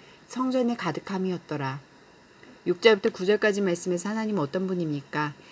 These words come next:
자기 백성과 언약을 통해 관계를 맺으십니다. 언약궤는 하나님이 이스라엘의 하나님이 되시고 이스라엘은 그 백성이 된다는 언약의 증거입니다.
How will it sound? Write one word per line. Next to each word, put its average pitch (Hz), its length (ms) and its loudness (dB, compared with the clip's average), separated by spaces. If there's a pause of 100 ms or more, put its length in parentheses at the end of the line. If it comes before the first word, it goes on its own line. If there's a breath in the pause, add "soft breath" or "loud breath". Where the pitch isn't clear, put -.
(120)
자기 165 260 0
백성과 185 600 2
언약을 170 340 2
통해 175 260 -2
관계를 160 440 0
맺으십니다. 147 840 -2
언약궤는 156 640 -2 (1600 loud breath)
하나님이 233 520 4
이스라엘의 190 520 4
하나님이 214 440 2
되시고 147 680 2
이스라엘은 156 560 0
그 - 160 -6
백성이 190 400 0
된다는 160 400 0
언약의 151 400 -2
증거입니다. 143 800 -2